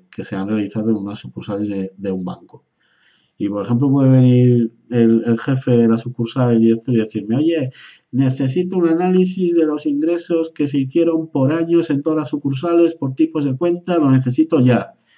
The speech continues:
Pues ahí es cuando ya la mayoría de la gente empezará a sudar y dirá, "¿y eso cómo se hace?". O "¿cómo, cómo podría hacerlo?".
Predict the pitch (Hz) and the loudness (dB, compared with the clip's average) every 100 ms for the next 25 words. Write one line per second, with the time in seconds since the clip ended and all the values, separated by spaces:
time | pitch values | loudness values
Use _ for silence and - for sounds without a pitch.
0 | _ _ _ - 107 104 120 131 117 104 | _ _ _ -8 -4 0 2 2 0 2
1 | 113 131 123 - _ _ - 113 110 110 | 2 4 0 -4 _ _ -4 0 2 4
2 | 120 127 127 131 120 113 117 120 135 135 | 2 2 0 -2 0 -2 0 -2 0 0
3 | 117 104 101 101 104 113 135 147 143 139 | 0 -2 -6 -6 -2 -2 0 -2 -2 -2
4 | 127 92 - _ _ _ _ _ _ _ | -2 -8 -16 _ _ _ _ _ _ _
5 | _ _ _ _ _ 120 113 107 - 127 | _ _ _ _ _ 0 0 0 -2 2
6 | 135 131 127 117 113 110 107 101 - _ | 4 6 6 6 6 4 0 -4 -10 _
7 | _ _ 131 127 127 127 127 120 117 110 | _ _ 2 4 4 4 4 4 4 2
8 | 104 95 92 | -4 -6 -8